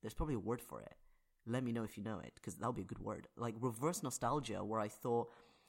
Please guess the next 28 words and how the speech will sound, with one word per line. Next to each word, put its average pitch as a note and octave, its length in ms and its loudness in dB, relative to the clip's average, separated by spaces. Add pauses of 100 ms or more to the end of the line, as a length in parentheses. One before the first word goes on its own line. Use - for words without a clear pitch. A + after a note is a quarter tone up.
(460)
this D#3+ 360 2
is D3 160 2
so C3 260 6
great. G#2+ 640 -2 (1300)
I A#2 400 8
am A2 160 2
so A#2+ 720 2 (720)
reverse A2 380 0
nostalgia. G#2 800 0 (800)
I'm A#2+ 140 4
so D#3+ 180 4
reverse B2 380 4
nostalgic A2+ 840 0
about A2 840 2 (680)
how B2+ 240 8
this C3 240 0
is C#3 60 0
no C#3+ 140 2
longer C#3 220 2
gonna A#2+ 140 0
be A2+ 100 0
an A2 80 0
option G2 560 -4 (180)
when G#2 580 -2
I G2+ 360 2
go A2 120 0
through - 160 -10
puberty. A#2 560 -6